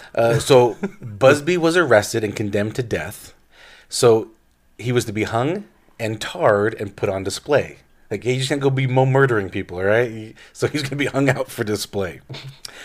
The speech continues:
So there's two stories about how the curse came about. Again, this is three hundred years old, so, you know, things get kinda lost there.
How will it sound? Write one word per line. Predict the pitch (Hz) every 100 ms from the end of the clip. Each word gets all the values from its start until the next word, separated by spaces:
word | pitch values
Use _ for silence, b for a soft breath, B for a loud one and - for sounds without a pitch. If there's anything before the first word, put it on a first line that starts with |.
| B B B
So | - 143
there's | 135 135
two | 139 190
stories | 196 170
about | 143 131
how |
the | 123
curse | - 127 113
came | -
about. | 113 98 82 -
Again, | 98 104 104
this | 90
is | 90
three | - 95
hundred | 95 92
years | 90 92
old, | 151 160 165
so, | 165 214 165
you | 196
know, | 151 143
things | 135 117
get | 110 98
kinda | 113 110
lost | 107 85 -
there. | 90 80